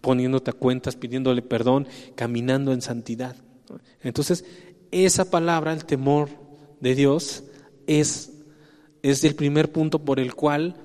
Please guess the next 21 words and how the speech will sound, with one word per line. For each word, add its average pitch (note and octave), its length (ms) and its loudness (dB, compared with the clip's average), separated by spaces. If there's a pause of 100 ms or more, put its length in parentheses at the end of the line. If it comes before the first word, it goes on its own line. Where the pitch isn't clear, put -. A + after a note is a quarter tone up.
(520)
el, B2 240 0
el B2 240 0
cristiano C#3 800 -2 (180)
se - 240 -4
somete. B2+ 640 -4 (1600)
Se - 160 2
somete, C3 640 -4 (240)
¿no? A3+ 160 -12 (300)
Se - 160 -6
somete C#3+ 640 -2 (100)
a, F#3+ 460 0 (180)
¿a A#2+ 160 -4
qué? C3 420 0 (680)
Pues - 180 -2
hay C#3+ 100 2
mu-, D#3+ 220 -2 (120)
a-, C#3+ 140 -8 (100)
cuando C#3+ 300 4
hablamos E3 380 6
de F3+ 100 6
sometimiento, F3 960 0